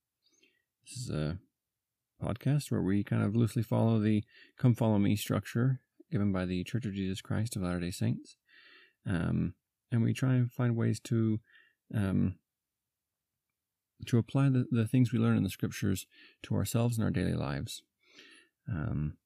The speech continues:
I finally got the we-, uh, the email set up. So if you, if you want to send me some questions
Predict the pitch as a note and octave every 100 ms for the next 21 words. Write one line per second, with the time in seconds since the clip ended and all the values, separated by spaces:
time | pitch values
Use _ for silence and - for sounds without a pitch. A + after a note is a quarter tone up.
0 | _ _ _ _ - - F#2+ F2+ G2+ G#2
1 | G#2 G2 - F#2+ F#2+ F#2 - F#2+ - G#2
2 | F#2 E2+ F2 A#2+ B2 A2+ C3+ C3+ - -
3 | G#2+ A2+ D3 - _ - _ - G#2+ G2
4 | F#2+ G2+ G2 - _ - G#2 G#2+ G2+ F#2+
5 | F2+ - - A2 G2+ G2 - G#2 G2+ G2
6 | - G2 F#2+ C#3+ C#3 - C#3 C#3 C#3